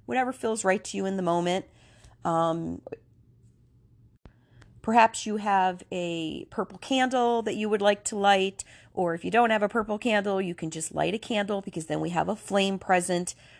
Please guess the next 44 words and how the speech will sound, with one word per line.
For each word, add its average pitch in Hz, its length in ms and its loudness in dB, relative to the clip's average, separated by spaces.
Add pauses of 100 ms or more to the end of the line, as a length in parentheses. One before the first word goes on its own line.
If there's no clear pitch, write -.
(220)
and 170 140 0
you 170 80 -2
can, 160 400 -2
um, 156 420 -6 (240)
focus 190 380 0
on 190 220 2
it 185 140 0
and 160 120 -6
visualize 175 640 2
that 160 160 -2
it 147 120 -6
is 180 260 4
a 185 40 -6
purple 180 340 -2
flame 170 580 0
and 151 160 -4
merge 165 380 -2
with 180 180 -6
the 175 60 -10
flame. 165 580 0 (340)
If 170 140 -8
you 165 100 -4
have 170 460 0
a - 20 -8
purple 180 360 0
piece 185 300 -8
of 165 160 -10
clothing 214 800 0
or 165 200 -4
a 156 60 -2
blanket, 196 760 0 (280)
a - 60 -4
scarf 185 720 2
that - 100 -4
you 175 120 -4
want 175 140 0
to 170 40 -4
wrap 180 320 2
yourself 180 440 -6
in, 175 300 -4
you 160 80 -8
can 156 160 -12
do - 160 -12
that. 214 520 2